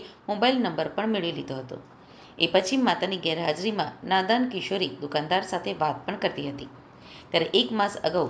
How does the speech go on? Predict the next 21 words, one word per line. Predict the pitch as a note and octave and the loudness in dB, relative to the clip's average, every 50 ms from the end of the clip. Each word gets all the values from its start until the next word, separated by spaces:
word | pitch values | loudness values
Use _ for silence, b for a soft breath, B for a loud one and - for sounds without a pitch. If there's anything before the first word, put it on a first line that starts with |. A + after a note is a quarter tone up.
| - - | 0 2
રામકેશે | D#3 D#3 D3+ E3+ D#3 - A3+ A3 - B3 B3+ | 4 4 4 2 0 -2 -4 -2 -2 -4 -2
બપોરે | - F3 D#3 - F3+ F#3+ F3+ D#3 C#3+ - - F3 | -2 -2 -2 0 0 -2 -2 -2 -4 -8 -10 -8
દુકાને | F#3+ G3 - A3 A#3 B3 B3+ | -8 -2 0 2 2 2 2
ખરીદી | B3+ - G3+ E3 D#3+ E3 G3+ G3 - | 0 -2 -4 -6 -6 -6 -8 -4 -2
કરવા | F#3 D#3+ D3+ D#3 - - | 0 0 2 2 2 2
આવેલી | D#3+ D#3+ F3 F#3 F3+ - | 0 0 -2 -4 -4 -4
કિશોરીનો | E3+ E3+ - - G3+ F3+ E3+ F3 F3 F3+ B B B B B B B - | -6 -6 -4 -4 -4 -2 -2 -2 -4 -6 B B B B B B B 4
હાથ | G3 G#3 A3 A3 C4+ | 4 4 6 4 0
ખેંચીને | C4+ - - F3+ D#3+ - G3 G3+ G3+ - - | -4 -6 -8 -8 -8 -6 -6 -8 -8 -6 -6
અંદર | - D#3+ D3 E3 F#3 | -6 -6 -4 -4 -4
બોલાવી | F#3 E3+ D#3 C#3+ C3+ C3 C3 C3+ | -2 0 0 0 -2 -2 -4 -8
હતી, | A#2+ A#2+ A2 - B B B B B B B | -8 -8 -12 -14 B B B B B B B
તેમજ | - D#3+ D#3 D3 D3 | -6 -4 -4 -2 0
જબરજસ્તી | - F#3 F3+ A3+ A#3 - G3+ G3 F#3+ - - - G#3 - | 0 2 2 2 2 0 -2 -6 -6 -6 -6 -6 -4 -2
કરીને | E3+ E3 F#3+ G#3 F#3 D#3+ F3 F3 - D3 | -2 -2 -2 0 0 0 -2 -2 -4 -6
એકલતાનો | - D#3 D3+ - F3 F3+ G3+ G#3 | -4 -4 0 0 0 0 0 0
લાભ | F#3 E3+ C#3+ D3 C#3+ - | 0 2 2 2 2 0
લઈને | E3+ F#3 G#3+ G#3+ F3+ - B B B B B - - | 0 0 2 0 0 -2 B B B B B -6 0
હોઠ | A3 A#3 B3+ B3 - - - | 2 2 2 0 -2 -6 -8
ઉપર | F#3 F3+ - G3 G3 | -8 -2 -2 -2 -2
કિસ | G3 - - F3 F3 | -2 -4 -8 -8 -8